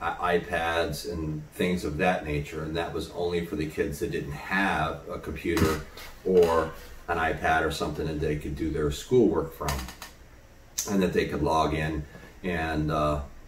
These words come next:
um, participate and, you know, possibly if they have a camera and stuff that, you know, they can see the classroom and seeing their, their other, uh,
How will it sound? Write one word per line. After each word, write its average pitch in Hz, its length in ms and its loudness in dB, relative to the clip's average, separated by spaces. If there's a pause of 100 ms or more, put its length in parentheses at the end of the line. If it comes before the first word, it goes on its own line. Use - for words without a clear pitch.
(280)
um, 71 460 -8 (2250)
participate 87 840 4 (100)
and, 85 580 -4 (240)
you 90 120 -4
know, 85 180 -2
possibly 87 760 0
if - 140 -4
they 87 100 2
have 90 180 0
a 82 40 0
camera 90 500 2
and 82 140 -2
stuff - 280 -2
that, 87 80 -2
you 82 80 -2
know, 80 120 -6
they 78 140 0
can 78 160 -6
see 87 280 -6
the 76 260 -2 (360)
classroom 85 580 2
and 76 100 -4
seeing 78 280 -6
their, 76 220 -2
their 78 340 0
other, 78 420 2
uh, 73 240 0